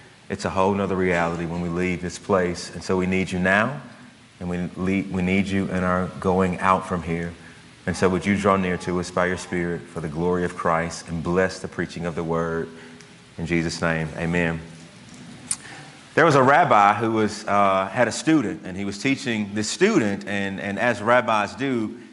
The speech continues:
he taught in a parable. And the rabbi starts this lesson with his student, and he says, Long ago there was a little skylark, and he was flying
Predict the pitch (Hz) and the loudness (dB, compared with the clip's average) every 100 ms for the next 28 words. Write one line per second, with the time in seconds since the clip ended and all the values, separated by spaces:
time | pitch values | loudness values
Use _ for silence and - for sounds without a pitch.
0 | - - 117 110 113 143 107 98 95 - | -20 -4 -4 -4 0 2 2 0 -8 -4
1 | 120 127 104 - - - - 101 98 95 | 0 0 0 -6 -16 -20 -14 -8 -6 -6
2 | 92 92 95 110 117 113 101 - - 117 | -8 -8 -2 0 2 2 0 -2 0 0
3 | 117 - 104 - - 110 147 113 95 90 | 0 -6 -8 -8 -6 -2 -2 -4 -10 -10
4 | 92 - 147 147 95 - - - - _ | -12 -8 -4 -2 -4 -8 -16 -20 -20 _
5 | - 113 113 104 127 151 139 123 113 101 | -4 -4 -2 2 2 2 0 0 0 0
6 | 104 101 101 - 101 104 104 - 107 98 | -4 -4 -8 -10 -8 -6 -8 -2 0 0
7 | 87 85 - - - _ _ _ _ 98 | -4 -8 -12 -20 -20 _ _ _ _ -8
8 | 98 95 98 98 92 - 107 104 95 85 | -6 -8 -8 -8 -8 0 2 2 -2 -10
9 | 82 | -12